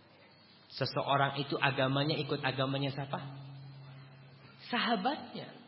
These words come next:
Sahabatnya sering ke masjid, diajak ke masjid dia. Melihat sahabatnya sering ikut kajian, insya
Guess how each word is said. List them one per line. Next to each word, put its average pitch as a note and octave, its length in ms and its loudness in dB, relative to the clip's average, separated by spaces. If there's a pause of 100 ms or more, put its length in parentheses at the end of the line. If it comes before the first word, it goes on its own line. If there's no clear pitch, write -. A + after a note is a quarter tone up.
(880)
Sahabatnya A3 720 10
sering A#3 240 10
ke A#3 80 6
masjid, A#3 440 12 (360)
diajak C#3+ 400 6
ke F3 80 2
masjid - 400 2 (160)
dia. - 120 -10 (1300)
Melihat G#3 400 12
sahabatnya G#3 560 10
sering G#3+ 240 10
ikut G#3+ 240 6
kajian, G#3+ 400 12
insya C4+ 380 10